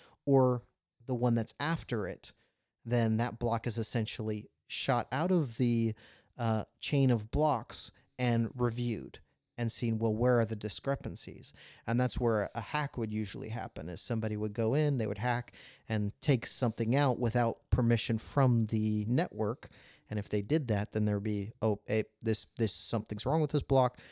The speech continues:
And so it would get shot out and somebody would verify it, correct it, and then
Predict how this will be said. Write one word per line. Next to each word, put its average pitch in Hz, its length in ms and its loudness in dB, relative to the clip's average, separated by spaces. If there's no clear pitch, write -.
And 110 80 0
so 113 140 0
it - 40 4
would 104 100 0
get - 120 -8
shot 110 260 0
out 123 220 0
and 110 140 -4
somebody 107 280 -4
would 104 160 -4
verify 135 440 2
it, - 180 -6
correct 113 400 0
it, 107 200 -2
and 104 160 0
then 95 260 -2